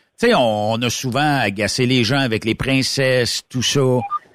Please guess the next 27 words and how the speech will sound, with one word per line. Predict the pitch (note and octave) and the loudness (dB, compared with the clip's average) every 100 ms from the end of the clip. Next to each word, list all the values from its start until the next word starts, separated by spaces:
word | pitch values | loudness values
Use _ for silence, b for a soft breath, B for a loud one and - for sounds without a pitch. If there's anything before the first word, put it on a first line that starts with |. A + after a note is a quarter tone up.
| _ | _
Moi, | A#2+ A#2+ | -2 0
je | - | 0
fais | B2+ | -2
pas | B2+ B2+ | 0 0
à | |
l'est | B2 B2 | 2 0
de | G#2+ | -2
la | A#2 | -2
quatre-vingt-un, | B2+ - D#3 D#3+ E3+ E3+ D#3 C3 C#3 | -4 -2 0 0 0 0 0 2 0
je | B2+ - | 0 -2
fais | B2 | -2
pas | A2 - C3+ B2 | -2 0 2 2
à | |
l'est | B2 C3+ A#2+ | 2 0 0
de | D3 F3 | -2 -4
ci, | - - D#3 D3 | -4 -8 -6 -2
à | C3+ | -2
l'est | B2 C3+ A2+ | 0 -2 -2
de | F3 - | -4 -4
ça, | - D#3+ D#3 | -6 -2 0
je | B2+ | 0
vais | A#2 | -2
pas | A2 F#3+ G3+ | -2 0 0
là, | F3+ F3 E3+ E3+ C#3+ | 2 2 2 2 0
je | |
vais | C3+ | -2
pas. | - D3+ | -2 -4